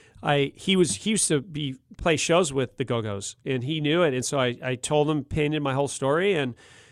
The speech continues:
three and a half years later, the band's played Lollapalooza, just toured with Incubus.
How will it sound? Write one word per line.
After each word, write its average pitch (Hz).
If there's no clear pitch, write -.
three 160
and 160
a -
half 160
years 151
later, 160
the 147
band's 139
played 143
Lollapalooza, 156
just -
toured 160
with 127
Incubus. 160